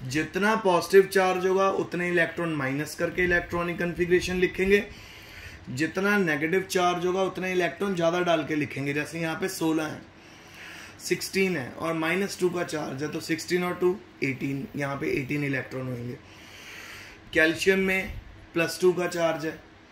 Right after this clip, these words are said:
so यहाँ से अगर हम लोग दो निकाल ले तो हमारे पास कितने electron बचेंगे? अठारह। होने चाहिए थे बीस electron, पर हम अठारह क्यों लिख रहे हैं? दो minus हो गए। मैग्नीशियम में बारह होने चाहिए, पर हम कितनी इलेक्ट्रॉनिक कॉन्फ़िगरेशन में लिखेंगे इलेक्ट्रॉन?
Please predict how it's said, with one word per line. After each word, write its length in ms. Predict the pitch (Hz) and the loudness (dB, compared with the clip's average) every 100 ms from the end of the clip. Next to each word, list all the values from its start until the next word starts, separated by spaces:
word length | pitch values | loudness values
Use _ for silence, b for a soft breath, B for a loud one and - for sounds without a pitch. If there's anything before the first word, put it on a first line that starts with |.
| B B B B | B B B B
so 120 | - 165 | -4 0
यहाँ 380 | 156 147 165 160 | 2 2 0 0
से 120 | 180 | 0
अगर 200 | 175 175 | 0 -2
हम 120 | 175 | -2
लोग 220 | 175 160 | -2 -2
दो 260 | 127 165 185 | 0 2 2
निकाल 420 | 175 156 160 160 | 0 -2 0 2
ले 80 | 160 | 2
तो 140 | 156 | 0
हमारे 260 | 156 151 147 | -2 0 0
पास 200 | 156 147 | -2 -6
कितने 280 | 147 - 160 | -6 -2 0
electron 420 | 156 147 165 156 | 2 -2 -4 -4
बचेंगे? 340 | 151 156 170 | -4 -4 -2
अठारह। 440 | 180 143 135 127 - - B B B B B B B 127 | -2 -2 -6 -6 -10 -18 B B B B B B B -4
होने 260 | 135 165 | 0 0
चाहिए 340 | 170 180 190 190 | 4 8 8 8
थे 60 | |
बीस 360 | 175 151 175 180 | 4 4 2 0
electron, 480 | 185 175 - 190 180 | -2 -2 -4 -6 -4
पर 140 | 180 | -4
हम 140 | 180 175 | -4 -4
अठारह 300 | 139 151 160 | -4 -4 0
क्यों 160 | 175 | 0
लिख 160 | 180 180 | 0 0
रहे 100 | 190 | -2
हैं? 80 | 165 | -2
दो 140 | 160 | -2
minus 420 | 175 147 135 - | 0 -2 -4 -6
हो 80 | - | -6
गए। 140 | 107 - - B B B B B B B B B - | -8 -10 -16 B B B B B B B B B -2
मैग्नीशियम 560 | 147 156 165 160 180 | 0 2 0 0 0
में 260 | 185 190 165 | 2 2 0
बारह 260 | 143 147 170 | 0 2 2
होने 280 | 175 185 | 0 -2
चाहिए, 280 | 170 180 185 | 0 4 4
पर 160 | 180 180 | 4 -2
हम 100 | 180 | -4
कितनी 280 | 165 - 185 | -6 -2 0
इलेक्ट्रॉनिक 480 | 180 175 175 180 | 0 0 -2 -2
कॉन्फ़िगरेशन 600 | 175 175 175 175 170 170 | -2 0 2 4 2 2
में 160 | 180 180 | -2 0
लिखेंगे 380 | 175 175 180 185 | 0 -2 0 2
इलेक्ट्रॉन? 580 | 175 175 - 208 240 | 2 0 0 2 2